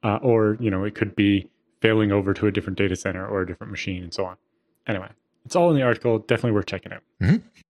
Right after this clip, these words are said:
Speaker 2: Great. Uh, then we have the FreeBSD Foundation second quarter report. So that's where they list all the things that happened in the second quarter in the foundation, which may not be so visible. That's why they do these.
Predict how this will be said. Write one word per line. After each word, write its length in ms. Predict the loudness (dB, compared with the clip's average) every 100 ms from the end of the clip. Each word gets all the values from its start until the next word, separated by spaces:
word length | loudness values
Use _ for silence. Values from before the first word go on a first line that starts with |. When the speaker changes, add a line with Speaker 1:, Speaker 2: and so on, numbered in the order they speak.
| _ _ _ _ _ _
Speaker 2:
Great. 280 | 0 0 0 -12 _ _ _ -18 -18 _ _ _ 0
Uh, 600 | 2 4 4 2 0 -2 -8 -18 -20 -2
then 260 | 2 2
we 80 | 2
have 180 | 2 2
the 60 | -2
FreeBSD 480 | 0 0 0 0 0
Foundation 440 | 2 2 0 -2
second 360 | -2 -2 -2 -2
quarter 320 | 2 2 2
report. 580 | -2 0 2 2 0 -8 _ _ _ _ _
So 320 | -4 0 0 2
that's 260 | 0 2
where 120 | 0
they 100 | 2
list 320 | 2 0 -2 0
all 220 | 2 4
the 100 | 2
things 300 | 0 -2 0
that 120 | -2
happened 440 | 0 0 0 -4 -4
in 280 | -4 -2
the 120 | -2 -2
second 320 | -4 -4 -6
quarter 400 | 0 0 0 -2
in 180 | -2 -4
the 80 |
foundation, 520 | -2 -2 0 0 -2 -2
which 220 | -4 -4
may 280 | -2 0 0
not 320 | -2 -4 -4
be 520 | -2 0 0 -2 -4
so 220 | -4 -2
visible. 460 | -2 -4 -4 -4 -2
That's 200 | -2 0
why 120 | 0
they 120 | 0
do 220 | -2 -2 0
these. 380 | 0 -2 -4